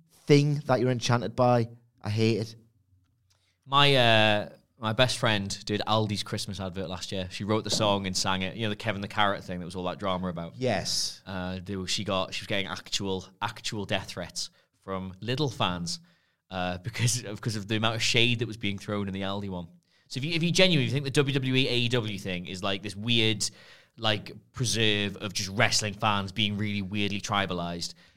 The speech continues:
Speaker 2: my friend was, she was, she was top of the card. She was top of the card for one of the budget supermarkets, and all the stands of the other one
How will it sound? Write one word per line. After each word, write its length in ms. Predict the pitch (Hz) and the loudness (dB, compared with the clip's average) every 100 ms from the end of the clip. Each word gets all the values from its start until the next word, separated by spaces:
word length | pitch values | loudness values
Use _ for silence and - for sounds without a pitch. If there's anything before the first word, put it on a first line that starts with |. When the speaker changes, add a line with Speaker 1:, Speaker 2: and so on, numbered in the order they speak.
| _ _ _ _ | _ _ _ _
Speaker 2:
my 220 | - 123 117 | -6 0 2
friend 440 | 117 104 98 92 - _ _ _ _ _ 127 | 4 2 2 -4 -10 _ _ _ _ _ -8
was, 300 | 110 101 - - - _ | -4 -2 -4 -8 -20 _
she 160 | - - | -8 -4
was, 140 | 117 - | -4 -6
she 160 | - 135 | -6 -4
was 120 | 117 | -4
top 260 | - 170 214 | 0 6 8
of 60 | 233 | 8
the 60 | |
card. 340 | 226 208 214 214 | 10 12 12 10
She 180 | 131 | 2
was 60 | 127 | 2
top 180 | - 202 | 6 8
of 60 | |
the 60 | 214 | 8
card 220 | 196 196 | 10 8
for 100 | 202 | 8
one 180 | 196 202 | 8 8
of 60 | 151 | 8
the 60 | 123 | 6
budget 260 | 117 104 | 4 2
supermarkets, 640 | - 110 107 107 98 98 - - - | -4 -4 -4 -4 -4 -8 -12 -14 -2
and 120 | 110 | 4
all 160 | 127 147 | 8 8
the 100 | 160 | 8
stands 880 | - - - - 156 156 165 165 156 | 4 4 4 6 8 8 8 8 8
of 60 | |
the 100 | 160 | 10
other 160 | 160 135 | 10 10
one 340 | 110 98 95 | 6 4 0